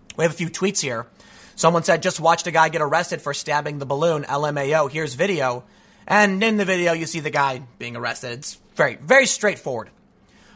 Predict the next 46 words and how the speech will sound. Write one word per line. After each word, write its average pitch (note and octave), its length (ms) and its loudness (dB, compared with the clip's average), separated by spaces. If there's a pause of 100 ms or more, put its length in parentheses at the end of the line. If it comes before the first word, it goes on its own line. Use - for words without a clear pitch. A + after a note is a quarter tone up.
Hutchinson C4 540 2
posted A#3+ 440 2
a A3+ 160 -2
video G3+ 340 0
on E3+ 140 2
Facebook F3+ 420 -4
shortly F#3+ 420 -2
before E3+ 300 -2
the D3 140 -4
incident C3+ 280 -8
saying, D#3+ 340 0 (340)
"He F3 100 0
was F3+ 160 4
going A#3+ 360 4
down F3+ 240 4
there, E3+ 300 0 (220)
going B3 300 6
down G#3+ 220 6
here C3+ 340 -10 (140)
to F3+ 100 -2
make A3 280 0
a G#3 100 2
scene, A#3+ 380 -2
y'all. C3 400 -2 (140)
Watch D#3 320 4
the A#3 100 0
news. F#3 320 0
I'm E3 200 -4
shaking. A#3+ 580 -2
I'm D#3+ 220 -2
so A3+ 280 2
mad F#3+ 280 4
right C3+ 260 -4
now. A2 300 -6 (240)
I'm E3 160 2
fixin' A3+ 480 -2
to G3+ 160 -6
pop F3+ 360 0
this F#3+ 200 -4
balloon. E3+ 400 -2
Stay G#3+ 260 0
tuned. D3+ 380 -4
It E3+ 160 -4
should F3+ 180 -2
be D3+ 140 -6
interesting." C#3 420 -8